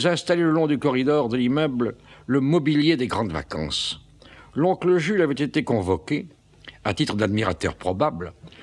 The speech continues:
et notre ami le brocanteur était venu en expert. L'oncle admira, le brocanteur expertisa. Il loua les tenons, il approuva les mortaises et trouva les collages parfaits. Puis, comme l'ensemble ne ressemblait à rien, il déclara que c'était du rustique provençal,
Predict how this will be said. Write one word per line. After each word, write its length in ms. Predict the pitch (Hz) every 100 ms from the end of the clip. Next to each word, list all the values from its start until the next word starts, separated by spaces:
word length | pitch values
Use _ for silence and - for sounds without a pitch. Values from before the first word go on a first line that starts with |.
| - -
et 60 | 113
notre 240 | 151 -
ami 160 | 170 165
le 100 | 120
brocanteur 560 | 143 - 110 104 170
était 180 | 120 110
venu 160 | 101 151
en 60 |
expert. 680 | 92 - - 80 76 71 - - - - - - - -
L'oncle 380 | 104 147 156 135
admira, 600 | 120 107 104 85 117 - -
le 140 | - 87
brocanteur 540 | 90 117 98 87 113
expertisa. 680 | 92 - 95 - 78 - - - - - - - - - -
Il 180 | 143 127
loua 220 | 143 165
les 100 | 151
tenons, 440 | 135 - 127 127 127 - - - -
il 120 | 127
approuva 400 | 113 - 143 131
les 80 | 120
mortaises 580 | 107 92 - 135 131 110
et 80 |
trouva 260 | 98 147 123
les 100 | 117
collages 340 | - 131 131
parfaits. 460 | - 131 - - - - - - - - -
Puis, 240 | - 190 180
comme 240 | 165 139
l'ensemble 500 | 147 139 - 156 127
ne 100 | 117
ressemblait 540 | 110 104 101 92 87 139
à 60 |
rien, 340 | 117 139 139 120 - - - -
il 140 | 117
déclara 480 | 110 156 151 147 143
que 120 | -
c'était 280 | 104 135 135
du 140 | 113
rustique 500 | 120 147 - - 160
provençal, 760 | - 127 92 90 - 78 73